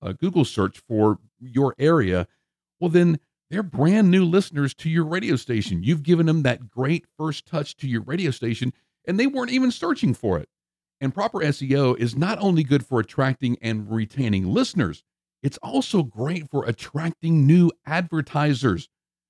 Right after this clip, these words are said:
I mean, can your radio station be found when you do a Google search for radio advertising in whatever your area is? If your radio station isn't being found in those results,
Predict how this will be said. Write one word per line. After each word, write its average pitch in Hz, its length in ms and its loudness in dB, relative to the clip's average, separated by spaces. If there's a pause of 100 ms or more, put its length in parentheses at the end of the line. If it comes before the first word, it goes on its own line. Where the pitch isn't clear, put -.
I 156 60 -8
mean, 160 160 4
can 120 220 4
your 123 240 4
radio 175 320 0
station 110 420 2
be 135 160 2
found 107 540 -4 (160)
when 117 160 0
you 214 300 2 (100)
do 208 180 -4
a 196 140 2
Google 175 400 2
search 95 340 -2
for 131 240 -2
radio 165 380 2
advertising 135 800 0
in 127 420 2
whatever 120 360 -2
your 117 220 0
area 113 380 2
is? 87 420 -2 (640)
If 113 200 -12
your 202 140 0
radio 196 300 0
station 127 480 -2
isn't 185 320 -4
being 160 340 2
found 127 460 0
in 110 180 2
those 143 340 4
results, 113 480 -2